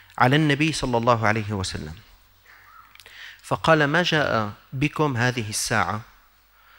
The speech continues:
فقلنا: 'يا رسول الله، جاء بنا الجوع.' قال، "فدعا النبي صلى الله عليه وسلم بطبق فيه تمر، فأعطى كل رجل منا تمرتين." قال: 'كلوا هاتين التمرتين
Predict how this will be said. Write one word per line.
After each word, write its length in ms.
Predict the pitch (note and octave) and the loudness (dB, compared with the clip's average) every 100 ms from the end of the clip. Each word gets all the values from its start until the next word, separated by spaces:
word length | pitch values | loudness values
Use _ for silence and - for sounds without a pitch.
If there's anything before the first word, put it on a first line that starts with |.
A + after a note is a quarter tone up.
| - _ | -20 _
فقلنا: 380 | - - F#3 D3 | -12 -2 0 2
'يا 140 | B2+ | 2
رسول 360 | A#2+ A2+ D3+ B2+ | 0 -4 -4 -2
الله، 400 | A2+ B2+ C3 C3 - | 0 2 0 -2 -8
جاء 380 | C3+ C#3 - G#2+ | -2 0 0 -4
بنا 260 | C3 C3 | -2 -2
الجوع.' 420 | B2 A2+ A2+ E2 - - - - - _ _ _ _ _ _ _ _ _ - - - - | -4 -4 -4 -4 -8 -20 -20 -20 -20 _ _ _ _ _ _ _ _ _ -20 -20 -20 -4
قال، 180 | - D#3 | 0 0
"فدعا 360 | - F3+ D#3+ C3 | 0 -2 0 0
النبي 440 | B2 B2 D3 C3+ | -2 -4 -4 -4
صلى 240 | - C#3+ A#2+ | -6 -4 0
الله 300 | A#2+ A2+ G#2+ | 0 2 0
عليه 260 | A#2+ A2 | 0 -2
وسلم 540 | G2+ G2 B2+ B2 B2+ A#2+ | -4 -2 -2 -2 -2 -4
بطبق 640 | B2+ D3 B2+ - B2 A#2+ B2+ C3 _ _ _ | -4 -4 -4 -6 -6 -6 -8 -12 _ _ _
فيه 340 | - C3+ C3+ | -6 -2 -2
تمر، 300 | - A2 E2+ - - _ _ - - - _ | -2 -4 -6 -12 -18 _ _ -20 -20 -20 _
فأعطى 540 | - E3 D#3+ - B2+ - | 2 4 4 2 -2 -2
كل 180 | F3 C#3+ | -2 0
رجل 420 | A#2+ C3 C3 A2+ | -2 -2 -2 -2
منا 320 | A2+ C3+ B2+ | -4 -4 -4
تمرتين." 680 | A#2 A2 G2+ F#2+ G2+ E2 D#2 - _ _ - - - _ _ | -4 -4 -4 -4 -6 -8 -12 -20 _ _ -20 -20 -20 _ _
قال: 340 | - C#3 A2+ - | 0 2 0 -2
'كلوا 320 | D#3+ D#3 C3+ | -2 -2 0
هاتين 400 | A2 G#2+ C3+ B2+ | -2 -2 -2 -4
التمرتين 760 | A#2+ - G2 G2 - E2 D2+ | -6 -6 -4 -4 -4 -8 -10